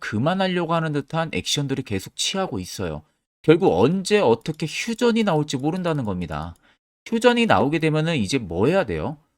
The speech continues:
우크라이나 쪽에 인프라 투자가 들어가야 돼요. 즉,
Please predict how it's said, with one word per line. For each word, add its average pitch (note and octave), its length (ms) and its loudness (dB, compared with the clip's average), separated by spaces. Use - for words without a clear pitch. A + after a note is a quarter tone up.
우크라이나 G3+ 520 0
쪽에 F#2+ 500 -6
인프라 F#3+ 420 0
투자가 G3+ 380 -2
들어가야 E3 580 0
돼요. D#2+ 420 -8
즉, C#3+ 280 0